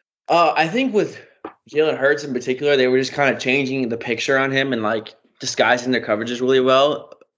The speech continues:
I, I have to, again, I have to rewatch the All twenty-two. I wasn't really focused on it when I did the rewatch. It was more about the Bears offense. But I don't know, from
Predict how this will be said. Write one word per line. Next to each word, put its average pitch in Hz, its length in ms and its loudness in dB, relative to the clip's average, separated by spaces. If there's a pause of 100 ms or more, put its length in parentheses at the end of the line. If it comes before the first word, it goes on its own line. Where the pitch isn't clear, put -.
(140)
I, 139 240 2
I 135 60 0
have 131 260 2
to, - 80 -6
again, 139 240 0
I 117 60 -2
have 120 120 -2
to 170 80 -4
rewatch 117 560 0
the 123 120 -2
All 117 140 2
twenty-two. 120 480 -4
I 107 60 4
wasn't 123 260 -2
really 117 140 -4
focused 110 380 -4
on 117 140 4
it 110 120 0
when 113 120 0
I 117 60 0
did 113 160 -2
the 107 80 -2
rewatch. 113 400 0
It - 20 -4
was 110 100 -6
more 113 160 -2
about 113 200 0
the 107 80 -8
Bears 110 260 0
offense. 110 460 -2
But - 320 -2 (640)
I 139 60 2
don't 151 100 4
know, 127 80 2
from 131 280 -4